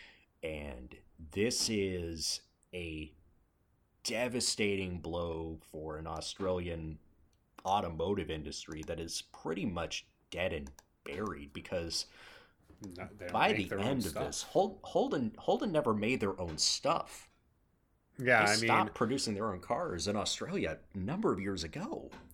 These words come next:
Speaker 2: Yeah, and, you know, they were always based on other G M platforms, but they had cars unique to their market. And in
Speaker 1: Right.
Speaker 2: the past couple of years, you know, it's just been purely rebadged G-, other cars from G M from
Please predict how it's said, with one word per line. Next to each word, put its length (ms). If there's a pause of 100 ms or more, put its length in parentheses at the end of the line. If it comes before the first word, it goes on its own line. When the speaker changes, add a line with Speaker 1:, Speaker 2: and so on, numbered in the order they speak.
(100)
Speaker 2:
Yeah, 400
and, 500
you 100
know, 80
they 80
were 100
always 280
based 360
on 160
other 220
G 260
M 140
platforms, 680
but 160
they 160
had 280
cars 420
unique 400
to 100
their 160
market. 460 (580)
And 240
in 60
Speaker 1:
Right. 80
Speaker 2:
the 40
past 280
couple 280
of 140
years, 800 (480)
you 120
know, 380
it's 220
just 260
been 200
purely 680 (140)
rebadged 680 (460)
G-, 260
other 260
cars 520
from 200
G 220
M 100
from 180